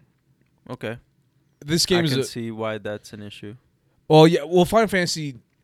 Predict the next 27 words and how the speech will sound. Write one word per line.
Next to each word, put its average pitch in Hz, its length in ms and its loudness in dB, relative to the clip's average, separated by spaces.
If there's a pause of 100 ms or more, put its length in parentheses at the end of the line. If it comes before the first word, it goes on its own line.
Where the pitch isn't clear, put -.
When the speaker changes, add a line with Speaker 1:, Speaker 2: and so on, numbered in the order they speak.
Speaker 2:
if 156 160 -4
they 190 160 2
make 185 220 -2
a 156 40 -6
game 147 220 -4
and 131 100 -4
they 127 80 0
don't 135 220 2
delay 131 280 0
it, 131 40 2
it 123 100 -2
ain't 127 200 -2
a - 20 -6
Final 120 240 -4
Fantasy. 107 540 -8
You 139 140 2
know, 143 180 4
Speaker 1:
Oh. - 180 -10 (240)
Speaker 2:
it's, - 460 -6
it's 170 240 -4
one 185 120 -6
of 185 60 -6
those 175 160 -8
things 165 220 -8
where 143 100 -2
it's 139 180 -6
like, 127 260 -4